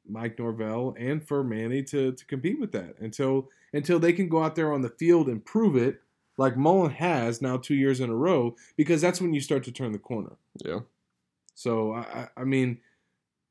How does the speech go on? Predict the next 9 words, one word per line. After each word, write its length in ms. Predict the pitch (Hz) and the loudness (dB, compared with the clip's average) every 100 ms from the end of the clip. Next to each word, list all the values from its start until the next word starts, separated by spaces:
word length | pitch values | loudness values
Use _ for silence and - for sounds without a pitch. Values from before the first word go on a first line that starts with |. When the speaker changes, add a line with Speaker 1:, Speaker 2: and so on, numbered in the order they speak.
| _ | _
Speaker 1:
I 140 | 170 175 | 6 8
do, 520 | 156 196 196 190 - _ _ _ _ _ _ _ _ 120 | 8 6 6 2 -4 _ _ _ _ _ _ _ _ -4
let's 220 | 151 160 | -2 0
not 140 | 185 | -4
hide 240 | - 165 170 | -2 -2 -2
the 60 | |
fact 320 | 147 156 151 135 | -2 -2 -4 -2
also 500 | 165 180 123 120 123 | -2 -2 -2 -2 -2
that 360 | 117 120 120 | -2 -2 -4